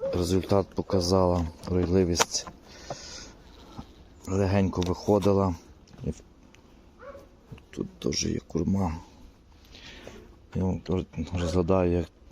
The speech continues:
подальша селекція від неї. Все-таки районовані більше бджоли, вони більш цікаві, особливо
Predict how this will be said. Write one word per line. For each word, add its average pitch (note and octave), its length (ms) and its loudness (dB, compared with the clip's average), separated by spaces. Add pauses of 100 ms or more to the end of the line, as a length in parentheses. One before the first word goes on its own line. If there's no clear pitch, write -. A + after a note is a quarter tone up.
подальша E2+ 460 0
селекція E2+ 800 -2 (280)
від - 140 -4
неї. E2+ 340 -2 (2500)
Все-таки - 680 -4 (120)
районовані F2+ 1000 2
більше E2 360 -2
бджоли, E2+ 380 2
вони E2 200 0
більш D#2+ 300 -2
цікаві, E2 420 -4
особливо D#2+ 520 0